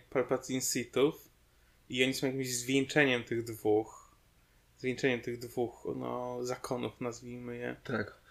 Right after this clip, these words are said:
Speaker 1: Które tak naprawdę przestają istnieć pod koniec tego
Speaker 2: To
Speaker 1: filmu.
Speaker 2: tak, zaczynamy od końca. I od
Speaker 1: Zaczynamy
Speaker 2: największego
Speaker 1: od końca.
Speaker 2: spoilera. E, no dobra.
Speaker 1: No, to spoiler, no, już
Speaker 2: Nie, nie, no,
Speaker 1: zakładam,
Speaker 2: już
Speaker 1: że wszyscy widzieli ten film.
Speaker 2: To, to tak, tak,
Speaker 1: E,
Speaker 2: tak, ale
Speaker 1: a
Speaker 2: tak
Speaker 1: nie,
Speaker 2: jest
Speaker 1: takiemu a propos mocy jakoś, tak?
Speaker 2: Tak.
Speaker 1: Wiesz co,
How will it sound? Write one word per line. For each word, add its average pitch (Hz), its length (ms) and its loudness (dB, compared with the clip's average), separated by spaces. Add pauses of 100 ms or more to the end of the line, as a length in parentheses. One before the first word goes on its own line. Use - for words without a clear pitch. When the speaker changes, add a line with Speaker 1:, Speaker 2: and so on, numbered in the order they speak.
(120)
Speaker 1:
Które 131 140 6
tak 139 140 2
naprawdę 139 260 6
przestają 139 380 4
istnieć 107 400 -4
pod - 180 -10
koniec 117 500 -8 (180)
tego - 140 -8
Speaker 2:
To - 60 -10
Speaker 1:
filmu. 120 180 -2
Speaker 2:
tak, 117 100 2
zaczynamy 135 380 0
od 139 100 -2
końca. 127 360 0 (140)
I 127 60 4
od 131 60 8
Speaker 1:
Zaczynamy 143 180 8
Speaker 2:
największego 165 380 12
Speaker 1:
od 156 60 12
końca. 180 140 12
Speaker 2:
spoilera. 135 480 12
E, 127 120 4
no 156 140 6
dobra. 233 320 12
Speaker 1:
No, - 60 8
to - 100 0
spoiler, 185 400 12
no, 175 260 12
już 165 180 6
Speaker 2:
Nie, 156 80 6
nie, 185 100 12
no, 170 140 12
Speaker 1:
zakładam, 151 260 12
Speaker 2:
już 160 60 12
Speaker 1:
że 160 40 8
wszyscy 156 240 2
widzieli 143 320 10
ten 107 160 2
film. - 80 -8
Speaker 2:
To, 151 180 6
to 156 180 4
tak, 165 280 4
tak, 131 120 6
Speaker 1:
E, 110 80 6
Speaker 2:
tak, 117 300 6
ale 127 140 8
Speaker 1:
a 127 40 6
Speaker 2:
tak 143 80 12
Speaker 1:
nie, 180 60 12
Speaker 2:
jest 160 80 10
Speaker 1:
takiemu 151 260 8
a 151 60 12
propos 165 320 8
mocy 180 260 10
jakoś, - 180 6
tak? 143 140 6
Speaker 2:
Tak. 135 100 10
Speaker 1:
Wiesz 151 120 10
co, 175 160 6